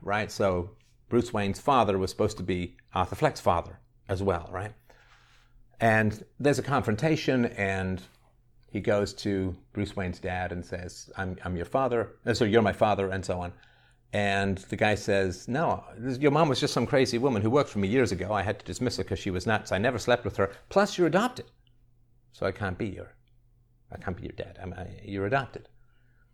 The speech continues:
So then he goes to the mental hospital and he steals the records, and he finds out that nobody knows who his parents were, Arthur Fleck,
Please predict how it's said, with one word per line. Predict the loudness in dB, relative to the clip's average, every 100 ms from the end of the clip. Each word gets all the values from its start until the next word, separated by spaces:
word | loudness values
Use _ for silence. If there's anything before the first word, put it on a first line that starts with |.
| _ _ _ _ _ _ _ _ _
So | 0 4
then | 6 6 4 0 -2 -12
he | -8 0
goes | 2 2 -2
to |
the | -2
mental | 0 0 -2
hospital | -4 -2 2 2
and | 2
he | -4
steals | -6 -4 -4
the | 0
records, | 0 4 4 4 2
and | -6 -4 -2 -2
he | -2
finds | -2 -2 -2 -2
out | -2 -4 -6 -4
that | -4 -4 _ _ _ _
nobody | 2 2 2
knows | 2 0 0
who | -4
his | -4
parents | -4 -4 -4 -8
were, | -10 -10 -18 _
Arthur | -10 -8 -8
Fleck, | -6 -6 -6